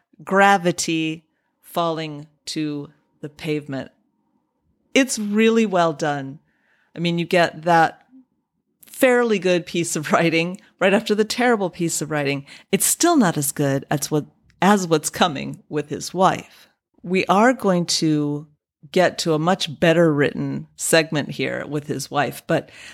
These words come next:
this is the turning point where you realize, okay, this is not a straightforward story. Something is up, but I don't think most people are questioning yet that he is still alive.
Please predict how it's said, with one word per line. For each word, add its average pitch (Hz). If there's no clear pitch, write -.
this 277
is 320
the 254
turning 180
point 160
where 160
you 156
realize, 151
okay, 214
this 196
is 226
not 196
a 170
straightforward 151
story. 143
Something 233
is 151
up, 151
but 226
I 240
don't 269
think 185
most 170
people 170
are 156
questioning 156
yet 160
that 160
he 175
is 147
still 143
alive. 135